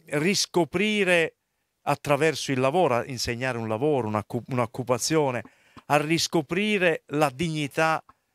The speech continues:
che loro già hanno, ci mancherebbe altro,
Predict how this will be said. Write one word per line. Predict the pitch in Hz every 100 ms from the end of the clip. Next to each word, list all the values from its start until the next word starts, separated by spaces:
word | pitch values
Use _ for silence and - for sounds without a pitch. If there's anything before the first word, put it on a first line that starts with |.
| _ _
che | - 143
loro | 147 175 147 131
già | 127 104 170 131
hanno, | 120 113 98 92
ci | -
mancherebbe | 113 110 117 113 107 120
altro, | 127 104 95 - -